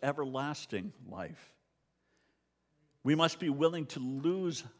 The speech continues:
our lives in the sense of surrendering them to God and trusting that when we do that, we gain something that's far, far greater than what we had. We gain eternal communion with our Lord.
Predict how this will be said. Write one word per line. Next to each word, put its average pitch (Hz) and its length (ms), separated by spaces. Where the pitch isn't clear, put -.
our 117 200
lives 117 720
in 117 140
the 113 100
sense 151 420
of 104 100
surrendering 131 840
them 104 280
to - 120
God 107 500
and 113 180
trusting 127 800
that 139 180
when 165 340
we 214 140
do 196 240
that, 139 240
we 151 120
gain 190 280
something 151 400
that's 135 160
far, 208 320
far 208 280
greater 165 460
than 151 180
what 180 160
we 170 140
had. 202 420
We 151 140
gain 156 340
eternal 170 480
communion 151 580
with 101 160
our 107 140
Lord. 104 340